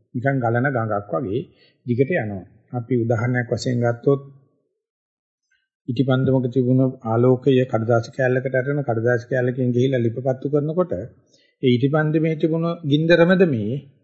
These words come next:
කඩදාසියට ආවේ කඩදාසියෙන් ගිහිත් ඒ ලිපට ගියේ ඒ ගින්දරමද කියලා බැලුවොත් ඒක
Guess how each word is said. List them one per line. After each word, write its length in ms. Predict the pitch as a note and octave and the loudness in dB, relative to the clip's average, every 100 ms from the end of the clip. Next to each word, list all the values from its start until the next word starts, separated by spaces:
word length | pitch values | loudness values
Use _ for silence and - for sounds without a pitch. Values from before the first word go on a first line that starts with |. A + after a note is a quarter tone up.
| _ _ _ _ _ - C3+ A#2+ | _ _ _ _ _ -14 -10 -8
කඩදාසියට 600 | A#2 A#2+ C3 C3 C3 C#3 | -2 2 4 4 2 0
ආවේ 220 | G#2+ C#3+ | 0 -2
කඩදාසියෙන් 480 | D3 C3+ D3 C#3 D3+ | -2 0 2 2 0
ගිහිත් 180 | C#3+ D3 | 0 2
ඒ 140 | C#3 C#3 | 2 4
ලිපට 280 | C3+ C3 D#3+ | 2 0 -4
ගියේ 260 | D3+ E3+ C#3+ | 0 2 2
ඒ 120 | D3+ | 2
ගින්දරමද 520 | C#3 C#3+ E3+ F#3 F#3+ | 0 2 2 2 2
කියලා 260 | F#3 G3 F3+ | 2 2 2
බැලුවොත් 360 | C#3+ A2+ C#3+ - _ _ _ _ _ _ _ _ _ - C4 - | 2 2 -2 -6 _ _ _ _ _ _ _ _ _ -18 -14 -10
ඒක 220 | C3+ | -6